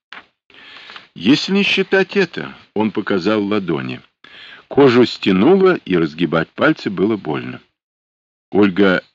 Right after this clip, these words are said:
мельком глянула на руки. Это ерунда. А что сделал? Ожог второй степени, кипяток. Потом смажу, заживет,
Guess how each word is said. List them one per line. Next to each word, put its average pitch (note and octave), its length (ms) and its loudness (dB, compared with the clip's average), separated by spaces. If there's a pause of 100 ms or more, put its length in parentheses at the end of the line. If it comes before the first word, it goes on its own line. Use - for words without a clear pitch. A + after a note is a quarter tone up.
(300)
мельком F#2 580 0
глянула E2+ 520 0
на D2 220 -4
руки. - 280 -14 (160)
Это F#2+ 240 -6
ерунда. B1+ 480 -8 (1040)
А G#2 120 -2
что - 240 0
сделал? D2 400 -4 (960)
Ожог C3 360 4
второй F3+ 320 4
степени, E2+ 540 -2
кипяток. - 680 -6 (1120)
Потом C3 360 2
смажу, A#2+ 480 2
заживет, F2 640 -4